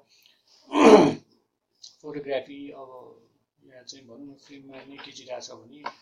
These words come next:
अ, यहाँ चाहिँ खिच्नेलाई चाहिँ अब नखिच त म भन्दिनँ, होइन? अफकोर्स खिच्नु त पर्छ, अ, र try to be more, अ, कुनै पनि काम गर्दाखेरि भनौँ न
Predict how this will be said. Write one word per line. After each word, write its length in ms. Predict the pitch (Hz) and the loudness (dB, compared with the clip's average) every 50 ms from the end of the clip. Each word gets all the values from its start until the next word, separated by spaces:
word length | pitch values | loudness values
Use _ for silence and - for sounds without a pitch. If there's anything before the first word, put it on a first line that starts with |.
| _ _ _ _ _ _ _ _ _ _ _ - | _ _ _ _ _ _ _ _ _ _ _ -20
अ, 100 | - 127 127 - - - 123 120 120 120 120 120 120 120 120 120 120 120 127 131 | -16 -14 -14 -12 -12 -12 -12 -12 -12 -14 -14 -18 -20 -20 -20 -20 -20 -20 -20 -20
यहाँ 100 | 131 127 | -20 -20
चाहिँ 120 | - - | -20 -20
खिच्नेलाई 600 | - - 156 147 151 156 147 139 135 135 131 131 | -20 -20 -18 -14 -12 -10 -10 -10 -8 -10 -10 -10
चाहिँ 260 | 131 170 175 180 175 | -12 -14 -16 -18 -16
अब 340 | - 147 139 135 135 127 120 143 | -14 -14 -12 -12 -12 -12 -12 -14
नखिच 300 | 147 143 - 151 - 156 | -16 -16 -16 -18 -20 -20
त 120 | 143 143 | -18 -18
म 180 | 139 131 127 123 | -20 -18 -20 -20
भन्दिनँ, 380 | 117 104 113 117 120 127 143 | -20 -20 -20 -20 -20 -20 -20
होइन? 220 | 139 120 113 - _ _ _ _ _ _ _ _ _ _ | -20 -20 -20 -20 _ _ _ _ _ _ _ _ _ _
अफकोर्स 320 | 123 127 - - 143 - - | -20 -20 -20 -20 -20 -20 -20
खिच्नु 220 | - 139 139 139 | -20 -20 -20 -20
त 180 | 143 143 135 - 135 | -18 -18 -16 -12 -10
पर्छ, 200 | 135 - - 208 | -10 -10 -10 -12
अ, 1300 | 208 202 - _ _ _ _ _ _ _ _ _ _ _ _ _ _ _ _ _ _ _ _ - 127 123 120 120 120 120 120 117 117 117 120 | -14 -14 -16 _ _ _ _ _ _ _ _ _ _ _ _ _ _ _ _ _ _ _ _ -14 -14 -12 -10 -8 -8 -8 -8 -10 -12 -12 -10
र 100 | 127 131 131 127 123 117 113 113 113 113 _ _ _ _ _ _ _ _ - | -8 -6 -4 -4 -6 -8 -10 -14 -18 -20 _ _ _ _ _ _ _ _ -8
try 140 | - 139 147 143 151 165 | -4 -4 -4 -4 -6 -10
to 60 | 156 156 143 123 123 120 117 _ _ _ _ _ _ _ _ _ _ 143 | -12 -12 -14 -14 -18 -20 -20 _ _ _ _ _ _ _ _ _ _ -20
be 140 | 135 135 | -20 -18
more, 240 | 139 147 160 160 151 156 - - _ _ _ _ _ _ _ _ _ _ _ _ _ _ _ _ _ _ _ _ _ | -12 -10 -8 -8 -8 -10 -14 -20 _ _ _ _ _ _ _ _ _ _ _ _ _ _ _ _ _ _ _ _ _
अ, 80 | - 135 131 127 123 120 - - - | -14 -12 -12 -12 -12 -14 -18 -20 -18
कुनै 200 | - 156 160 160 | -12 -10 -8 -8
पनि 180 | 151 190 202 196 | -8 -8 -6 -4
काम 240 | - 180 170 165 | -2 -2 -2 0
गर्दाखेरि 400 | 151 151 151 147 143 120 139 135 | 0 0 0 0 -2 -4 -6 -10
भनौँ 260 | 135 123 120 120 - - | -12 -14 -18 -20 -20 -20
न 120 | - | -20